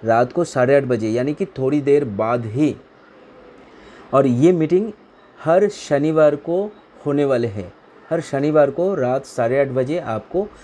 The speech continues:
ये मीटिंग होने वाले हैं और ये question आंसर session रहेगा। और यहाँ पे आपकी सारी question की जवाब दिया जाएगा,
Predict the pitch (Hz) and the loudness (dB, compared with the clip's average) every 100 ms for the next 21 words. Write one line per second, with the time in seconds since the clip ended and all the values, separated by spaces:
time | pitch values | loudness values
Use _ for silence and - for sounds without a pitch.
0 | - - 143 123 123 147 131 127 131 135 | -16 -2 0 2 2 2 2 2 2 2
1 | 151 151 151 127 131 117 - 147 139 139 | 2 0 2 0 0 -2 -2 -4 -2 -2
2 | 151 - 120 143 139 139 139 202 - - | -4 -4 -4 -4 0 2 2 -2 -6 -20
3 | - - 135 123 151 170 202 185 - 139 | -20 -4 0 2 2 0 0 0 -2 -2
4 | 131 - 156 - 127 127 131 151 147 117 | -2 -6 -10 -6 -2 0 0 -2 -2 -4
5 | - 127 123 135 156 123 104 107 113 113 | -2 -4 -4 -4 -6 -8 -4 0 0 -2
6 | 104 104 101 95 95 143 | -2 -2 -2 -4 -4 -4